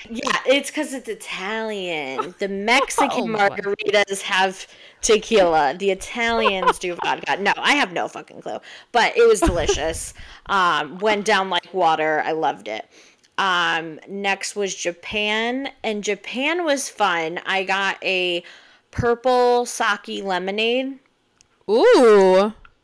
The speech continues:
Speaker 1: Oh my, so it was like, they put, like, lavender in it. Like, it was, like, this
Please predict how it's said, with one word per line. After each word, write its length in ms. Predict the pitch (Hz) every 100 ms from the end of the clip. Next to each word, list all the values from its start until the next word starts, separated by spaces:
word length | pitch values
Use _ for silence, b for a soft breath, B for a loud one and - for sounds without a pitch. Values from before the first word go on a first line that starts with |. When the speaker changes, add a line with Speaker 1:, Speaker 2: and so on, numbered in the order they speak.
| -
Speaker 1:
Oh 640 | 214 220 240 262 285 302 -
my, 280 | 220 208 208
so 260 | 226 269 233
it 180 | 254 254
was 280 | 269 302 294
like, 340 | 226 202 190
they 140 | 190 208
put, 240 | 196 254
like, 160 | 220 180
lavender 840 | 165 165 190 208 226 233 233 233
in 200 | 226 220
it. 140 | 208 -
Like, 200 | 190 185
it 80 | 226
was, 180 | 233 233
like, 200 | 214 -
this 200 | 202